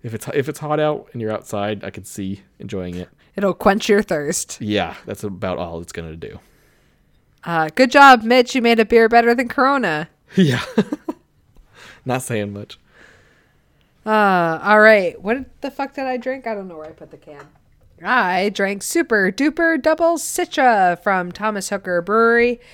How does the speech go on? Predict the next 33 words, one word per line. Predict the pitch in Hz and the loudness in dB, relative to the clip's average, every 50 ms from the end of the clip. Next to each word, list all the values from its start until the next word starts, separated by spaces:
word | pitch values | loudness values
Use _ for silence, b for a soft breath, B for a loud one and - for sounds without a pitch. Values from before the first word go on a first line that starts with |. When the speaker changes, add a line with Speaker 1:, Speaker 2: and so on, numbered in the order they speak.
| B B B B B | B B B B B
Speaker 2:
in | - 170 175 170 165 170 175 | -4 -2 0 0 0 -2 -4
Bloomfield, | 165 - 190 190 190 180 - 185 185 175 170 165 | -6 -6 -6 -6 -6 -6 -8 -8 -6 -6 -6 -6
Connecticut. | - - 220 233 247 247 240 247 269 254 247 240 240 - _ _ | -8 -6 -4 -2 -2 -2 -2 -2 -2 -2 -2 -2 -4 -8 _ _
Um, | - 185 180 180 175 170 165 165 160 - | -8 -4 -2 0 0 -2 -2 -4 -8 -8
it's | - 190 190 - | -8 -8 -6 -4
a | 180 170 | -4 -4
double | 165 170 160 160 170 160 | -4 -4 -6 -6 -6 -8
I | 160 160 | -8 -10
P | - 190 185 196 | -10 -8 -6 -4
A, | 202 202 202 180 | -4 -4 -4 -6
and | 180 170 175 | -8 -12 -12
it | 165 | -8
was | 165 170 160 - | -8 -8 -8 -8
sweet | - - - 226 220 214 202 - - | -10 -8 -6 -6 -4 -4 -6 -6 -8
and | 175 170 - | -12 -10 -10
citrusy | - 196 190 196 185 - - 185 175 170 160 151 | -10 -10 -8 -8 -8 -8 -8 -6 -6 -6 -6 -6
and | 131 151 160 151 147 147 - | -8 -8 -10 -10 -12 -14 -6
bitter | - 185 185 180 170 170 165 160 165 160 b b b b b b b b b b - | -4 -2 0 0 0 0 0 0 -2 -4 b b b b b b b b b b -6
and | 156 156 147 147 147 | -6 -6 -4 -4 0
winey | 160 170 175 180 175 175 175 170 165 165 165 135 | 2 4 4 4 2 0 -2 -4 -4 -4 -6 -6
and | 147 151 147 147 147 | -8 -8 -10 -10 -10
delicious. | - 151 147 156 165 175 170 - - 180 165 165 165 - - - - b b b b b b b b b _ | -8 -8 -6 -2 -2 -2 -2 -2 -2 -2 -2 -2 -4 -6 -8 -10 -10 b b b b b b b b b _
Um, | 175 170 165 160 160 160 156 156 | -6 -4 -2 -2 -2 -4 -6 -8
and | 147 156 175 170 | -12 -10 -8 -6
I'm | 175 175 180 180 | -6 -6 -6 -8
gonna | 185 180 180 | -8 -8 -8
give | 185 185 180 | -8 -6 -6
it | 180 160 156 | -6 -6 -6
a | 175 170 165 | -6 -8 -8
three | - - 175 175 | -8 -8 -10 -10
point | - - 185 170 175 | -8 -8 -10 -10 -8
two | - 190 | -10 -10
five. | 190 - 233 233 196 170 170 - - | -4 0 0 2 2 0 -2 -6 -12